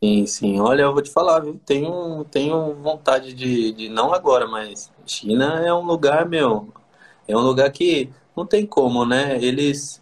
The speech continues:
eles, se você falar que, que é cinco, eles te dão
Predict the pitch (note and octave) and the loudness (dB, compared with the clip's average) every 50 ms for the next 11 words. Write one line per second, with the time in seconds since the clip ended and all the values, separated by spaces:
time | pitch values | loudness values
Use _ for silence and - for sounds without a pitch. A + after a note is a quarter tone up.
0 | _ - A2 A2 A2+ A2+ A2+ G#2+ G2+ G#2 - - - - _ _ _ _ _ _ | _ -8 -6 -4 -2 -2 -2 -2 -4 -6 -10 -16 -18 -20 _ _ _ _ _ _
1 | _ _ _ _ _ _ _ - - - G#2+ G#2 A2 G#2+ - - B2+ C3 - A#2+ | _ _ _ _ _ _ _ -16 -12 -10 -4 0 0 0 2 0 -2 2 2 2
2 | G#2+ A#2 A2+ G2+ - - - A2 G#2 G#2 G2+ G2 F#2+ G2 - - G#2+ G2+ G2 F#2+ | 4 4 2 2 -2 -4 -4 -2 0 0 0 -2 -2 -6 -10 -6 -2 -2 0 0
3 | F#2+ F#2 F#2 F#2+ F2 F#2+ F2+ - - - G#2+ A#2+ C#3+ D3 - B2 A2 G#2+ G#2+ - | -2 -2 0 2 2 2 0 -2 -6 -4 0 0 0 0 0 0 0 0 -2 -2
4 | - A2 G2+ G#2 G#2 G#2 G2 F#2+ G2 F#2+ F#2+ G2+ F#2+ | -4 0 2 2 2 2 0 -2 -2 -4 -6 -8 -10